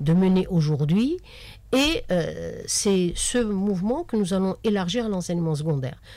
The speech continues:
Donc on a jugé qu'il était essentiel d'abord de s'occuper du primaire, parce que le primaire est, c'est, c'est, c'est le socle important, euh, qui prépare à la scolarisation, euh, par la suite, et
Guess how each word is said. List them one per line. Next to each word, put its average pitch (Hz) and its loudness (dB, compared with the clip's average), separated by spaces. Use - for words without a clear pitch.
Donc 156 -4
on 254 4
a 285 4
jugé 214 0
qu'il 202 -2
était 214 0
essentiel 202 -2
d'abord 202 2
de 156 -4
s'occuper - -4
du 147 -2
primaire, 214 -2
parce - -10
que - -10
le 160 -6
primaire 170 -4
est, 143 -6
c'est, - -10
c'est, - -8
c'est 147 -6
le 143 -6
socle - -4
important, 175 -4
euh, 151 -2
qui 175 0
prépare 202 -2
à 147 -2
la 139 -6
scolarisation, 160 0
euh, 127 -2
par 147 -4
la 147 -2
suite, 370 -8
et 285 0